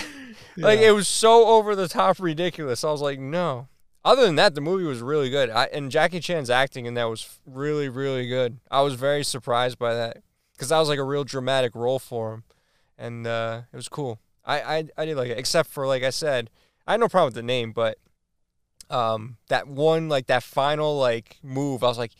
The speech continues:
Speaker 1: "No," like, that was, like, a superhero <laughs> move. Like, wh-, what just happened?
Speaker 2: Jad-, Jaden Smith's like, "I really wanna do this thing right now," and, and the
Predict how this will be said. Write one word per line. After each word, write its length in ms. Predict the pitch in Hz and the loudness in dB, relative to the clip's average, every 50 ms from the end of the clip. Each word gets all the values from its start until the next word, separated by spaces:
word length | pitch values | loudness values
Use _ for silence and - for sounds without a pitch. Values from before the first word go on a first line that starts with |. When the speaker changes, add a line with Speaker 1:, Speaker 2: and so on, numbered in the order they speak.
| _ _ _ _ _ _ _ _ _ - | _ _ _ _ _ _ _ _ _ -10
Speaker 1:
"No," 420 | 123 127 131 143 165 175 151 113 | -6 0 4 6 8 8 8 8
like, 220 | 104 120 131 127 - | 6 4 2 4 4
that 140 | 165 147 | 4 4
was, 160 | 160 170 160 151 | 4 4 4 2
like, 140 | 170 156 139 | 0 2 2
a 40 | 143 | 0
superhero 800 | - - - - 160 147 - - 156 123 104 131 123 117 113 113 | -2 -2 -2 -2 -2 -2 -2 -2 -2 -2 0 2 2 2 0 0
<laughs> 20 | |
move. 520 | 113 117 127 - 202 214 160 - - - - 156 | -2 -4 -2 -2 -2 -6 -6 -8 -10 -12 -8 -6
Like, 220 | 175 - 156 - | -6 -6 -6 -10
wh-, 280 | - - 160 139 113 143 | -12 -10 -10 -10 -6 0
what 160 | 147 170 - - | 0 0 0 0
just 220 | 214 165 - - | -6 -10 -8 -6
happened? 600 | - 135 170 226 - - 127 113 110 110 - - _ _ - - - - - - - - - - | -2 0 0 0 -2 -6 -12 -12 -12 -14 -18 -20 _ _ -20 -20 -20 -20 -20 -20 -20 -20 -18 -8
Speaker 2:
Jad-, 260 | - 147 147 147 165 | -2 0 0 0 0
Jaden 300 | 127 147 156 151 156 143 - | 0 2 2 2 2 -2 -2
Smith's 260 | - 151 139 - - | -2 -4 -4 -2 -4
like, 100 | 131 131 135 | -6 -2 -2
"I 60 | 131 | 0
really 220 | 135 147 151 156 147 | 0 0 0 0 0
wanna 220 | 143 139 135 131 | 0 0 -2 -2
do 200 | 123 120 135 131 | -6 -4 -6 -4
this 260 | 123 131 131 120 - - | -2 -2 -4 -4 -6 -8
thing 200 | 127 120 113 110 | -8 -8 -8 -8
right 200 | 107 110 110 110 | -8 -10 -10 -10
now," 240 | 110 107 104 107 110 | -10 -10 -10 -10 -10
and, 140 | 113 113 - | -12 -12 -14
and 160 | - 127 120 | -14 -14 -12
the 60 | 117 | -10